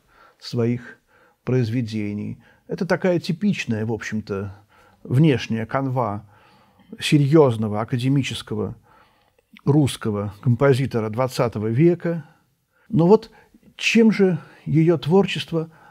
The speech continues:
отличается? Чем же она так удивительно своеобразна? Когда в тысяча девятьсот шестьдесят втором году, э, в, в Россию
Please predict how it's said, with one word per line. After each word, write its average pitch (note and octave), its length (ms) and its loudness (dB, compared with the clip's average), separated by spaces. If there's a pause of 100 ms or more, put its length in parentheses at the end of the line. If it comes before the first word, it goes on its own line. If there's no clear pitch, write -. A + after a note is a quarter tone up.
(120)
отличается? D#3+ 1080 -2 (500)
Чем F#3 280 4
же D#3 200 2 (320)
она C#3 520 0 (180)
так - 380 -2 (180)
удивительно B2 800 0 (240)
своеобразна? D#3+ 880 0 (1300)
Когда E3 300 4
в G#3+ 60 -8
тысяча F#3+ 500 0
девятьсот F3+ 380 0
шестьдесят E3 280 -2
втором E3+ 340 0
году, D3+ 460 -2 (760)
э, - 280 -6 (100)
в, C#3+ 420 -6
в C3 40 0
Россию D#3 640 2